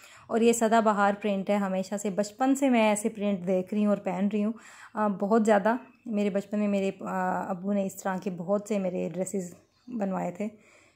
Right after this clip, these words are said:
जो कि इसी प्रिंट में थे, सेम ऐसे। और जी, वो देख के ना प्रिंट याद आ जाता है, आप भी कहो कि क्या बातें लेके बैठ जाती है ये। अच्छा जी, तो ये है एक, एक और शर्ट जो कि दो हज़ार सात सौ नब्बे में है। ये दो ब्लैक थी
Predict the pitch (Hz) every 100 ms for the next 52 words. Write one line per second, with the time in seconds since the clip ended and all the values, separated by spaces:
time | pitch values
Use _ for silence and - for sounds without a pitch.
0 | - 202 196 202 202 220 208 190 190 -
1 | 190 185 180 190 180 180 175 190 - _
2 | _ _ _ _ _ _ _ _ _ _
3 | _ _ _ _ 214 226 220 240 254 269
4 | 262 392 453 - 262 247 214 214 214 196
5 | 190 214 196 226 226 202 208 202 185 196
6 | 190 180 175 180 185 180 190 190 185 196
7 | - - - 202 202 185 196 214 208 233
8 | 240 247 247 254 - 202 196 214 208 -
9 | 202 196 208 214 - - 240 240 254 226
10 | 208 214 202 214 214 214 208 196 190 -
11 | 202 190 180 208 262 262 254 269 - -
12 | - _ _ _ _ _ _ _ _ -
13 | 220 208 208 196 190 196 - 226